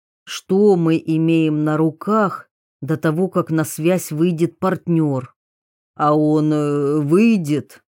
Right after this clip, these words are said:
Должен. Ему еще что-то надо от нас, помимо золота. И он заинтересован в передаче нам второй части документов. Так вот, к этому времени мы должны быть уверены,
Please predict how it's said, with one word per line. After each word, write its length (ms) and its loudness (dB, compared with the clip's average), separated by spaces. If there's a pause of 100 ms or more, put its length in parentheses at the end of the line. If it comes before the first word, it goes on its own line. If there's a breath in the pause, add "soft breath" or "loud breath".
(460)
Должен. 880 0 (340)
Ему 360 2
еще 440 -2
что-то 400 -6
надо 380 -2
от 140 -6
нас, 280 -2
помимо 460 0
золота. 680 -4 (360)
И 120 -2
он 260 4
заинтересован 1000 0
в 180 -14
передаче 640 -2
нам 200 -2
второй 480 0
части 460 -4
документов. 880 -4 (640)
Так 200 -6
вот, 460 -6 (320)
к 60 -8
этому 340 0
времени 480 2
мы 180 0
должны 460 -2
быть 240 -2
уверены, 880 -2